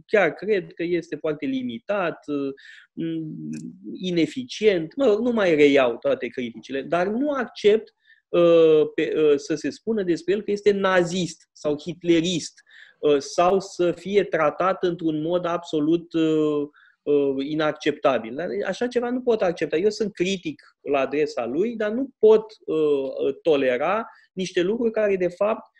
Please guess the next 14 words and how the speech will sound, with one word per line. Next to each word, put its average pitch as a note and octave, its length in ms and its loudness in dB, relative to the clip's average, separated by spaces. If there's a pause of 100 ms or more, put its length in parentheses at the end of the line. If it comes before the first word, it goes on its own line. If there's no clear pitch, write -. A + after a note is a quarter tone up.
(300)
uh, F3 180 2
sunt, G#3+ 460 -2
uh, G3 400 4 (220)
ina-, G#3+ 420 -4
sunt F#3+ 280 -8
inacceptabile A3+ 840 -4
din G#3 300 -8
punct A3+ 180 -10
de G#3+ 120 0
vedere A3 420 2 (180)
național. G#3 840 -4
Adică F3 380 -2
cum B3+ 140 -8
putem, G#3+ 440 -2